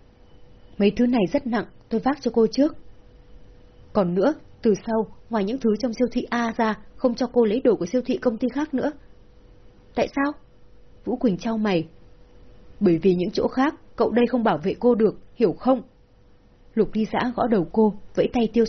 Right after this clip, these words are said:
sái. "Đi thôi, cậu đây mời cô ăn bữa cơm."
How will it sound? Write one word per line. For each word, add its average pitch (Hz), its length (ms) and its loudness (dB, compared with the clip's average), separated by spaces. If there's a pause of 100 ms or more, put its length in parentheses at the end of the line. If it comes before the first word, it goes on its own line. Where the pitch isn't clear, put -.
sái. 214 220 -2 (800)
"Đi 233 200 2
thôi, 220 240 4 (200)
cậu 220 120 2
đây 240 180 2
mời 208 180 2
cô 240 120 0
ăn 226 160 -2
bữa 247 100 -2
cơm." 240 240 0